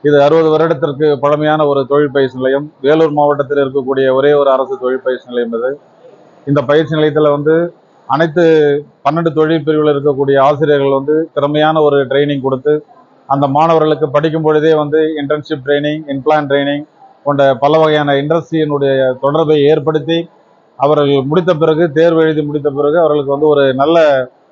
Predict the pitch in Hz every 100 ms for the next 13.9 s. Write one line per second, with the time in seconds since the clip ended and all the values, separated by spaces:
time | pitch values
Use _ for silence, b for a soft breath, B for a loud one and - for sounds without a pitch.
0 | _ _ - 135 131 127 123 123 160 175
1 | 151 160 151 151 151 147 143 147 147 147
2 | 170 156 139 139 139 135 135 143 160 -
3 | _ _ - 143 139 139 139 143 139 139
4 | 151 151 160 151 147 139 151 147 151 151
5 | 139 131 135 143 135 131 151 147 147 127
6 | 139 131 127 131 131 127 143 147 _ _
7 | _ _ _ 143 151 151 143 127 147 170
8 | 175 170 165 147 151 147 151 160 180 185
9 | _ _ _ _ - 139 139 143 165 170
10 | 156 151 165 170 165 156 160 165 151 151
11 | 147 143 156 185 - _ _ - 143 131
12 | 151 180 175 175 165 160 165 139 165 165
13 | 156 151 143 147 143 143 156 165